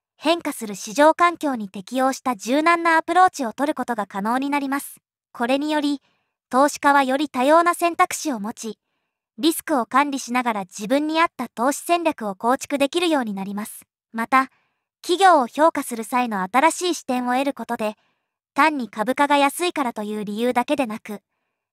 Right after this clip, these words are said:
企業の成長性や競争力を考慮した判断ができるようになります。これにより、長期的に価値のある企業を見つけ出し、安定した収益を上げるための基盤を築くことができるでしょう。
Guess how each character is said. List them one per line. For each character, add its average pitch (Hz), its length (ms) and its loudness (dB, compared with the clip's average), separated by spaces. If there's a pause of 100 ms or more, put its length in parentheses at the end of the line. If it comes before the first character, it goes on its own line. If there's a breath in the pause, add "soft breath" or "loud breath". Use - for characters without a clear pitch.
(120)
企 320 200 0
業 320 140 6
の 226 100 -8
成 240 280 -6
長 262 180 -2
性 254 240 -4
や 247 240 -2
競 302 200 4
争 381 220 4
力 302 280 -2
を 190 80 -10
考 294 140 2
慮 302 180 4
し - 80 -12
た 220 80 -6
判 269 240 -2
断 262 180 2
が 208 100 -6
で 202 140 -8
き 294 120 -6
る 330 100 0
よ 285 100 2
う 240 40 -4
に 208 100 -6
な 190 80 -8
り 196 100 -8
ま 202 120 -8
す。 - 180 -18 (360)
こ 233 140 -4
れ 269 140 0
に 302 100 -4
よ 311 100 0
り、 285 220 -4 (480)
長 311 220 4
期 - 100 -14
的 339 220 -2
に 339 120 -4
価 370 140 2
値 359 140 -6
の 302 120 0
あ 254 60 -2
る 220 140 -6
企 254 180 -6
業 240 160 0
を 190 80 -4
見 180 140 -8
つ - 100 -16
け 240 100 -6
出 233 120 -4
し、 - 240 -12 (680)
安 294 220 2
定 339 220 4
し - 60 -10
た 330 120 2
収 320 160 -4
益 339 340 0
を 226 40 0
上 208 160 2
げ 254 100 0
る 285 80 2
た 302 120 2
め 311 100 0
の 262 100 -4
基 - 180 -10
盤 254 220 2
を 269 80 -2
築 277 240 -6
く - 80 -10
こ 262 120 -8
と 262 100 -2
が 226 100 -2
で 190 140 -10
き 269 100 -8
る 294 80 -2
で 247 80 -4
し - 140 -8
ょ 220 80 -4
う。 196 60 -16